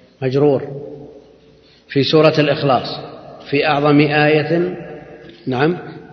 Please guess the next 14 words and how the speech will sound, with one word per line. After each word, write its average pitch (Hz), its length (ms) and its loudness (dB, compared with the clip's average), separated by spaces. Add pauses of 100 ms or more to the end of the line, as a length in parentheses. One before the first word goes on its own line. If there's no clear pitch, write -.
وقوله، 147 760 4
يعني 123 260 4
وفي 175 300 8
قوله 135 420 2
سبحانه: 113 540 -6 (1200)
"هو 143 140 6
الأول 143 440 4
والآخر 127 640 0 (1400)
والظاهر 127 760 0
والباطن 127 760 0
وهو 123 340 -4
بكل 120 380 -6
شيء 120 280 -8
عليم". - 180 -18